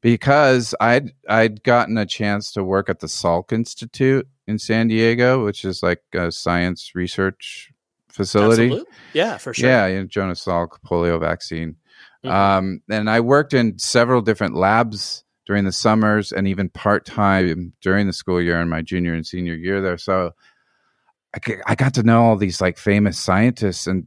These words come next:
Speaker 1: they wrote me these incredible, like, recommendation letters.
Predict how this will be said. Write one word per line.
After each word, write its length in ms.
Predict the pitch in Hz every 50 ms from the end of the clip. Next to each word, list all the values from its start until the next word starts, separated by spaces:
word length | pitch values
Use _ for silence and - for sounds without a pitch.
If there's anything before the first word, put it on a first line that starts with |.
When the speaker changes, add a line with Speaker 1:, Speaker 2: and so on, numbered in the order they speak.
| _
Speaker 1:
they 140 | - 95 90
wrote 280 | 85 95 98 113 - -
me 260 | 101 101 95 92 90
these 520 | 78 87 90 87 87 85 - - - - - _ _
incredible, 1000 | 92 92 82 - 95 98 98 101 101 101 92 90 95 92 90 87 85 78 78 - -
like, 340 | 85 87 87 85 82 80 - _ _ -
recommendation 760 | 92 92 - 90 92 90 80 82 92 113 139 - - 110 92
letters. 600 | 80 90 85 65 71 67 69 65 - - - -